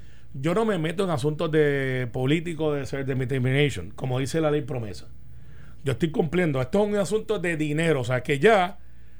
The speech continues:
derrotamos la, la, la media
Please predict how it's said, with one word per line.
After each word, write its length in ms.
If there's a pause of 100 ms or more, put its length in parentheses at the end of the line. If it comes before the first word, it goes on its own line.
(320)
derrotamos 720
la, 600
la, 180
la 160
media 360